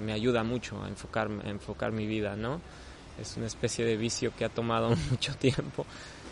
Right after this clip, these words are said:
dentro de mi vida, pero, pero no, no, arrepentimiento de ninguno. Más bien, eh,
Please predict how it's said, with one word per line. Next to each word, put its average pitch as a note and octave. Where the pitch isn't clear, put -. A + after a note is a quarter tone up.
dentro B2
de A#2+
mi A2+
vida, D3+
pero, C#3
pero D3+
no, G3
no, G3+
arrepentimiento F3
de F3+
ninguno. D3
Más F3
bien, F#3+
eh, D3